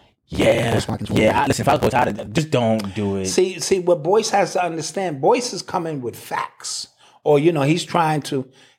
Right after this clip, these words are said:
Speaker 2: this is a comedian, bro.
Speaker 1: Yeah.
Speaker 2: He ain't, he ain't playing by the
Speaker 1: Yeah.
Speaker 2: rules, man.
Speaker 1: Yeah.
Speaker 2: He a comedian. Dude, you gonna, you can't win that battle. Let it
Speaker 1: Yeah.
Speaker 2: go. You know, our people like to be interchanged.
Speaker 1: Yeah,
Speaker 2: So,
Speaker 1: yeah.
Speaker 2: yeah, yeah.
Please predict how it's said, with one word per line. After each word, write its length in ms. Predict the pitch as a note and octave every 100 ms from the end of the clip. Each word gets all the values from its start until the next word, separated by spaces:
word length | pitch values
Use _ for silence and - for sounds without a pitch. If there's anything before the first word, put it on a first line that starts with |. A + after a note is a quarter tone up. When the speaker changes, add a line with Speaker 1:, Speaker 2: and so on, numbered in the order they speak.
| -
Speaker 2:
this 200 | G#3+ A3
is 120 | F3
a 80 | F3+
comedian, 840 | - C#3+ D3+ G3+ G3 F3+ E3 -
bro. 160 | F3 F#2+
Speaker 1:
Yeah. 140 | F2+ - _ _ _ _ _ _
Speaker 2:
He 180 | A3
ain't, 220 | G#3 G3+ F#3+
he 300 | G#3+ A3+ A#3
ain't 120 | G#3
playing 320 | G3+ G#3 G3
by 160 | F#3+ F#3+
the 100 | F3+
Speaker 1:
Yeah. 340 | F3 A3 A3+
Speaker 2:
rules, 160 | A3 G3+
man. 360 | A#3+ B3+ C4
Speaker 1:
Yeah. 360 | G3+ G3+ G3 F#3+ - _
Speaker 2:
He 120 | -
a 60 | C#4
comedian. 720 | C4+ C4+ D#4+ D#4+ C#4+ G#3+ C#3 C3
Dude, 200 | C#4 A#3
you 100 | B3
gonna, 220 | C4 B3+
you 100 | C4
can't 240 | A#3+ B3 E3+
win 140 | B2+
that 160 | F2+ -
battle. 160 | - _ -
Let 160 | C#3+
it 60 | G3
Speaker 1:
Yeah. 40 |
Speaker 2:
go. 320 | C#3+ A#2+ A2+ - _ _ _ _ _ _ -
You 120 | F3
know, 180 | B2+ -
our 160 | D#3
people 300 | D#3+ G#3 F#3+
like 220 | D#3+ D#3 D3+
to 80 |
be 160 | D#3 C#3+
interchanged. 960 | C#3+ D#3 D3 C#3+ - D#3+ D3 B2 A2+ G#2+
Speaker 1:
Yeah, 260 | G#2 G2
Speaker 2:
So, 200 | A#2 A2 -
Speaker 1:
yeah. 400 | G2 F#2+ F2+ F2 _
Speaker 2:
yeah, 160 | E2+ E2 - _
yeah. 200 | - E2